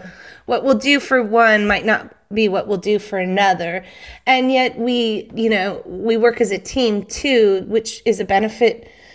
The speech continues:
to any seller or buyer out there because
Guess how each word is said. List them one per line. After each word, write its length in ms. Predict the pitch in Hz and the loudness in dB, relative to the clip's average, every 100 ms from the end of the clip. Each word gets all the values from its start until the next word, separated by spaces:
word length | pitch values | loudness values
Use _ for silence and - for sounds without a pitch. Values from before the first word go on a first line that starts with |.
| _ _ | _ _
to 260 | - 269 240 | -2 0 2
any 260 | 220 233 | 2 -2
seller 560 | 220 - 226 226 214 208 | -2 0 2 4 2 0
or 140 | 214 | -4
buyer 340 | 214 190 208 208 | -2 0 0 0
out 200 | 196 - | 0 -2
there 140 | 208 | -4
because 440 | 202 190 - 202 | -4 -6 -4 -4